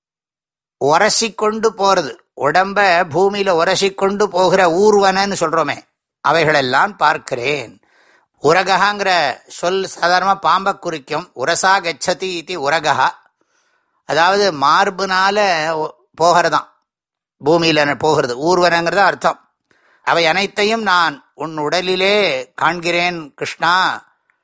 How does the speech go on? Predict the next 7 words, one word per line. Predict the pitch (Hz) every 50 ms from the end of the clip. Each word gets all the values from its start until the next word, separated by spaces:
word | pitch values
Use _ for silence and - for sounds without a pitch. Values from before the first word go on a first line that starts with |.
| _ _ _ _ _ 135
என்று, | 139 160 170 160 180 190 175
ஓ | 151 156 170 165 147 151
தேவனே | 156 160 165 165 165 175 185 185 175
என்று | 160 151 151 156 151
விழித்து | 147 151 170 165 - - 185 175 151 - - -
அர்ஜுனன் | 135 139 131 147 160 160 170 185 190 190 196 _ _ _ _ _ _ _ -
சொல்லுவதை | - 165 156 165 175 180 175 175 175 202 214